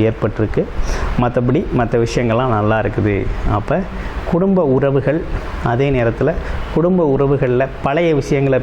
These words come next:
பேசி புது பிரச்சனையை உருவாக்கக்கூடாது. அது மட்டும்தான் இந்த காலகட்டத்துல நீங்க தவிர்த்துக்கணும். குடும்ப செலவுகள் அப்படிங்கிறது வந்து கொஞ்சம் சிக்கனமான செலவுகளை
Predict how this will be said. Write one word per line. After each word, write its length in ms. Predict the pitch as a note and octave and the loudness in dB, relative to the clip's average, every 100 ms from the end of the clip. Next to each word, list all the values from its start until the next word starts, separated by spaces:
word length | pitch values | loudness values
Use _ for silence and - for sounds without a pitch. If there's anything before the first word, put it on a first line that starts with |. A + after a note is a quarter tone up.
| B2+ | 2
பேசி 300 | A#2+ - D#3+ F#3 - - - - - - - - | 0 0 -2 -2 -4 -6 -4 -2 0 0 -2 -2
புது 180 | - G3 F#3 | 0 0 2
பிரச்சனையை 440 | D#3+ C#3 D3 C#3+ C#3+ | -2 0 0 0 2
உருவாக்கக்கூடாது. 760 | B2 B2 A2 - G#2 G#2 G2+ - - - - - - - - - - - - - | 2 0 -2 -4 -2 0 -2 -4 -8 -2 -2 0 0 0 0 0 0 0 -2 -2
அது 120 | A2+ A2+ | 0 2
மட்டும்தான் 460 | G#2+ A2 A2 F3+ - | 0 0 0 0 -2
இந்த 140 | B2+ G#2+ A2 | -2 0 0
காலகட்டத்துல 520 | A2 G#2+ G#2 - C3+ | 0 0 0 0 0
நீங்க 160 | A#2+ B2+ - | 2 0 0
தவிர்த்துக்கணும். 520 | A#2 A2+ - G#2+ - - - - - | -2 -2 -2 -2 -2 -2 -6 -6 -2
குடும்ப 300 | F3+ F#3+ F#3 F#3 - | 0 2 2 0 -2
செலவுகள் 480 | D#3 D#3 D#3 C3 B2 B2 | 0 0 0 0 0 0
அப்படிங்கிறது 440 | B2 A#2+ A#2 A2+ A2+ | 2 2 2 2 2
வந்து 160 | A#2+ G3+ - - - E3+ | 2 0 -2 -4 -2 0
கொஞ்சம் 280 | F#3 F#3+ F#3 | 2 0 0
சிக்கனமான 580 | F#3 F3 G3+ F3+ D3+ D3+ D3 | -4 -2 0 0 2 0 0
செலவுகளை 440 | - B2+ A#2+ A2+ | 0 2 2 2